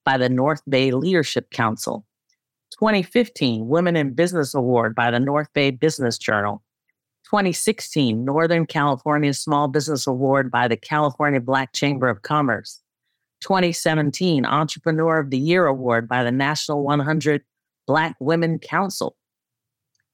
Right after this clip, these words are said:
twenty eighteen North Bay Business Journal Nonprofit Leadership Award, twenty eighteen Four Cs Champion of Children Empowering Youth Award.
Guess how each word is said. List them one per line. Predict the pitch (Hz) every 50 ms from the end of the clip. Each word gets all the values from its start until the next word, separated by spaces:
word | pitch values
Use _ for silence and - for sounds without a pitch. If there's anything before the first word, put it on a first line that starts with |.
| _ _ _ _ _ -
twenty | - - - 202 196 190 170 - -
eighteen | 175 175 - - - - 226 226 180 135 120 120 127
North | 135 151 175 180 170 - 127 117
Bay | 147 151 165 165 156
Business | 135 123 156 165 - - 165 160 151 131 -
Journal | - 143 147 160 165 160 151 139
Nonprofit | 131 151 156 160 160 139 - - 156 156 - - 143 -
Leadership | - 117 135 190 208 180 135 - - - 120 - -
Award, | 110 110 113 107 107 104 104 98 - _ _ _ _ _ _ _ _ _ _ _ _
twenty | - - 190 175 156 - -
eighteen | - 196 233 214 - - 165 147 139 131 123
Four | - - 170 170 165
Cs | 160 - - 185 185 170 151 -
Champion | - - 175 170 175 175 - 180 165 147
of | 131 123 120
Children | - - - 175 175 165 165 165 151
Empowering | 131 127 - - 156 160 160 160 156 147 143
Youth | 151 180 185 -
Award. | 147 135 123 120 117 113 110 107 104 -